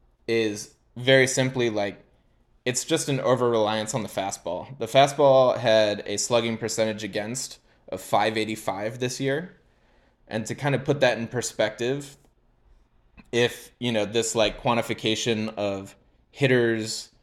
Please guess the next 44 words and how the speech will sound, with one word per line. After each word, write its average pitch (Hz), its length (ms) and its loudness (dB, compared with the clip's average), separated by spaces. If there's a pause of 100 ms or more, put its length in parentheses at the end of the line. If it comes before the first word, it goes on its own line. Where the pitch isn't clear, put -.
(260)
against 120 420 0
Yuri 113 300 2
Perez's 107 480 0
fastball 101 720 -2 (360)
could 123 180 -4
go 110 160 2
on 110 100 -2
an 110 120 -4
M 110 140 -4
L 107 100 -2
B 104 160 -4
leaderboard, 113 720 -2 (540)
that 117 280 2
hitter 131 560 0 (240)
would 120 200 -4
be 117 100 -2
just 131 360 2
ahead 120 240 0
of 113 100 0
Yordan 113 480 0
Alvarez, 117 840 2 (320)
<laughs> - 280 -20
who 147 100 2
had 139 180 4
a 131 60 2
five 135 360 2
eighty-three 123 440 0
slugging 123 380 -2
percentage. 120 540 -6
So, 113 360 -2 (340)
you 147 80 2
know, 147 100 6
you're 135 140 4
talking 139 260 6
about 120 200 4
one 127 120 2
of 127 40 0
the 120 60 -2
most 117 280 -2
feared 120 240 0
sluggers 120 420 0
in 117 100 -4
the 107 60 -4
game. 104 460 -6